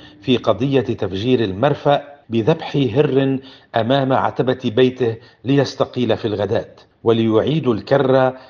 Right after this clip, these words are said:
مع المحقق البديل ترغيباً وترهيباً، ولكن عبثاً ما دفعهم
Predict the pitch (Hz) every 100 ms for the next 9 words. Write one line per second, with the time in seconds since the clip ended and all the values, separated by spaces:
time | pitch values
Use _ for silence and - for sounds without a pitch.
0 | - 123 117 113 110 - 151 - - 131
1 | 117 107 104 143 98 - - 113 104 127
2 | 131 117 110 95 127 127 104 123 135 123
3 | 127 120 - - - 110 120 117 131 113
4 | 147 131 107 82 - - _ 110 113 101
5 | 90 131 135 127 135 127